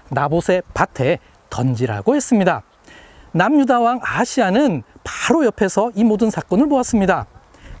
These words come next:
그래서 그는 놀래서 이곳에서부터 정원의 정작길을 따라 무깃도로 도망갔습니다. 예후는 아하시아를 쫓아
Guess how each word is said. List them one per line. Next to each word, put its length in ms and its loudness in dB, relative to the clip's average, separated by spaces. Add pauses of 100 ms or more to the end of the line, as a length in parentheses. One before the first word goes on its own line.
그래서 320 2
그는 280 0 (120)
놀래서 680 0 (440)
이곳에서부터 840 2 (260)
정원의 460 2
정작길을 580 -2
따라 380 -2 (300)
무깃도로 640 0 (220)
도망갔습니다. 840 0 (600)
예후는 640 2 (200)
아하시아를 680 0
쫓아 480 -2